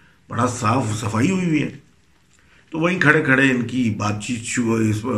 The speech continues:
پہ شروع ہو گئی کہ بھائی، کوئی میڈ آتی ہوگی، کچھ ہوتا ہوگا۔ تو پھر یہ بات ہوئی کہ بھائی، ہم جہاں کھڑے ہوئے اندر دیکھ رہے ہیں، وہاں اتنی مٹی پڑی ہوئی ہے اور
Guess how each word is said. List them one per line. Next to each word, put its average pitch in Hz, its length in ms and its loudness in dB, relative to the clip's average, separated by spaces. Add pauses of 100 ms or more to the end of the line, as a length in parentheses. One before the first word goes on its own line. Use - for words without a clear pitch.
(100)
پہ 113 100 -2
شروع 120 260 0
ہو 113 180 2
گئی 120 120 2
کہ 123 80 -2
بھائی، 123 140 2
کوئی 123 160 2
میڈ 123 240 4
آتی 120 200 0
ہوگی، 120 160 0
کچھ 123 160 -2
ہوتا 113 180 0
ہوگا۔ 110 360 -2 (540)
تو 113 100 -12
پھر 113 100 -2
یہ 110 160 2
بات 117 280 0
ہوئی 123 120 2
کہ 131 80 2
بھائی، 117 280 2
ہم 117 240 2
جہاں 120 180 4
کھڑے 117 200 0
ہوئے 123 120 2
اندر 117 220 2
دیکھ 117 220 0
رہے 117 120 2
ہیں، 98 180 -2 (380)
وہاں 123 200 2
اتنی 127 200 0
مٹی 123 260 2
پڑی 123 260 0
ہوئی 110 180 2
ہے 104 180 -2 (920)
اور 120 340 0